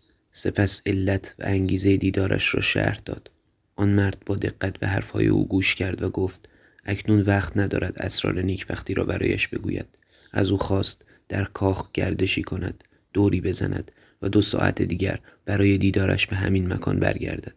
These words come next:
ضمناً در حالی که قاشقی لبریز از روغن به جوان می‌داد اضافه کرد: «از شما خواهشی دارم. دقت کنید در طول گردش خود در کاخ این قاشق را طوری بگیرید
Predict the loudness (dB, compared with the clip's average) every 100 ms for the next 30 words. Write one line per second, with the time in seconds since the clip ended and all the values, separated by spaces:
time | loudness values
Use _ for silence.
0 | 0 4 6 6 4 0 -8 _ _ -6
1 | -2 0 2 2 -2 -2 -2 0 0 2
2 | 2 2 2 2 2 2 2 2 2 2
3 | 0 0 0 0 0 0 -2 -4 -12 -6
4 | -2 0 0 -2 -2 -4 -6 -4 -2 2
5 | 4 4 2 2 4 2 0 -2 -4 -6
6 | -12 _ _ -6 0 4 4 4 2 2
7 | -2 _ _ -4 -4 2 4 6 4 2
8 | 2 0 0 -2 -4 -4 -4 -4 -4 -4
9 | -12 _ _ _ 0 4 4 2 0 0
10 | -2 2 4 6 4 2 0 -4 -6